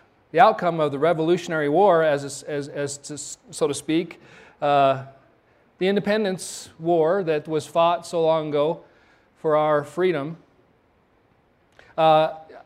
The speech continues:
I wasn't there, but apparently there's a lot of reasons for that war.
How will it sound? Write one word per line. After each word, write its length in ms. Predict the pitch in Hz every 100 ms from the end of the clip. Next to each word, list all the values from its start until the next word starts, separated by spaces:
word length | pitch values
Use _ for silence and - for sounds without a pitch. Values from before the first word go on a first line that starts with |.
| - - - _ -
I 120 | 165
wasn't 300 | 185 175 156
there, 460 | 165 156 143 160 - - _ _ _ _ _ _ - _ _ _ _ _ _ _ _
but 300 | 156 165 165
apparently 560 | 175 202 220 202 180 175
there's 300 | 165 156 147
a 40 |
lot 200 | 170 175
of 100 | 160
reasons 560 | 156 202 202 165 160 156
for 260 | - 170 165
that 220 | 151 143
war. 400 | 143 147 151